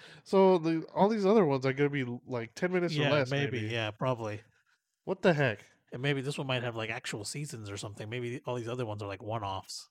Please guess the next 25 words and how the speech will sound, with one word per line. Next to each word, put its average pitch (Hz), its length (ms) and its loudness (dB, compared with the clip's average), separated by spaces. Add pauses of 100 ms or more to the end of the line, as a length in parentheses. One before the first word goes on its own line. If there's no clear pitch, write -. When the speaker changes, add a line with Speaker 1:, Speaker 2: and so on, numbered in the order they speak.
(160)
Speaker 1:
Maybe. 131 600 0 (600)
I 120 80 -8
don't 113 160 -8
know. 110 260 -4
I 110 60 -6
guess 127 160 -10
we'll 117 120 -6
see. 120 320 -6
Speaker 2:
Yeah. 104 300 -10 (600)
That's, 135 380 0
Speaker 1:
Uh, 131 40 -2
Speaker 2:
what's 160 180 -4
that 135 160 0
about? 107 400 -4
Speaker 1:
twenty, - 200 -2
Speaker 2:
Uh, 120 320 -2 (180)
Speaker 1:
it's - 360 -16 (180)
Speaker 2:
d-, - 80 -6
or 165 40 -2
Speaker 1:
debuts 196 400 2
in 185 100 0
twenty 190 320 -2
twenty-three. 165 460 -2
Speaker 2:
Yeah, 110 180 -2
so 131 680 -2